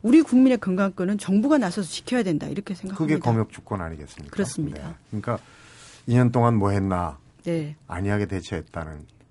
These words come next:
Speaker 1: 예.
Speaker 2: 상황. 지금 이런 상황이 벌어졌을 때쯤이면 스트론튬이나
Speaker 1: 네.
Speaker 2: 이런 부분도 뭔가가 대책이 있을 텐데 기계조차 없다는 건 좀 그러네요. 근데
Speaker 1: 네.
Speaker 2: 기준치 문제도 그렇습니다. 우리가 얘기가 좀 복잡해요. 베크렐 아까 뭐
Speaker 1: 네, 네.
Speaker 2: 조단이라 그랬는데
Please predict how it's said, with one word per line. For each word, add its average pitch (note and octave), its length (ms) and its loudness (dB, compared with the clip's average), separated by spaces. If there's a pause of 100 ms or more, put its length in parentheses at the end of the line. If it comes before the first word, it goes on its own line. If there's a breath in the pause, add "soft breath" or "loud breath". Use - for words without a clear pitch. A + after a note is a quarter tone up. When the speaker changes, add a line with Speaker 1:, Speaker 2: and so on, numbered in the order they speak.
(120)
Speaker 1:
예. D#3+ 100 -4
Speaker 2:
상황. E2+ 320 -6
지금 A#2 240 -2
이런 A#2+ 200 2
상황이 A#2 460 2
벌어졌을 A2 500 -2
때쯤이면 G#2+ 640 -4
스트론튬이나 A#2+ 840 -4 (160)
Speaker 1:
네. E3 240 -4
Speaker 2:
이런 A#2 240 4
부분도 A2 400 0
뭔가가 G2 500 -2
대책이 G2 340 -8
있을 E2 120 -10
텐데 E2 180 -10
기계조차 A2+ 540 -6
없다는 F2+ 300 -10
건 F#2+ 140 -10
좀 F#2 220 -12
그러네요. D2 360 -14 (140)
근데 A#2 220 -4
Speaker 1:
네. D#3+ 120 -4 (460 loud breath)
Speaker 2:
기준치 D#3+ 480 2
문제도 C3+ 400 4
그렇습니다. G2 440 -4
우리가 A#2+ 340 -2 (580 soft breath)
얘기가 C3+ 320 4
좀 C#3+ 140 0
복잡해요. G#2+ 560 -2
베크렐 A2 420 -2
아까 F#2+ 260 -4
뭐 F#2 240 -4
Speaker 1:
네, F#3 140 0
네. F3 120 0
Speaker 2:
조단이라 A#2+ 540 4
그랬는데 F#2 540 -6